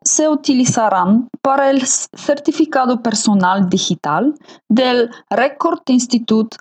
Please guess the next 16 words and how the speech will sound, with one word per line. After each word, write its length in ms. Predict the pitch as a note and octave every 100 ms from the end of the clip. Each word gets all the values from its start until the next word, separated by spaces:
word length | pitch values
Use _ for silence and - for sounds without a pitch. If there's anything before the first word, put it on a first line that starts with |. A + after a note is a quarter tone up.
| -
Alemania. 760 | G3+ F3+ E3+ F3+ G3 E3 D#3+ - _ _ _ _ _ - - - - _ -
¿Cómo 320 | B3 A#3+ E4
se 180 | - F#4+
puede 340 | - C#4 C4
participar? 840 | C4 G#3+ - E3 F3+ - C4+ F#3 - _ _ _ - - _
En 160 | - F4
Store 640 | E4 - G#3+ F3+ G3 C#4+ _ - - _
o 360 | - B3 A3+ -
en 360 | A3 A3 G#3+ A3 - _ -
w 260 | D4+ E4+ C4+
w 540 | C4 A#3+ A#3+ B3 B3
w 1200 | G#3 G#3 G3 F3+ - F#3 G#3 G#3+ A3 G#3+ A#3 A#3 A3+ _ _
punto 540 | C#4+ D#4+ D#4+ - D4+
lets 560 | G3+ G#3 G3 G3 - - -
guion 680 | G#3+ B3 A#3+ F#3+ G#3 A#3 A#3 _ _ -
fus 580 | - B3+ A#3+ A3 -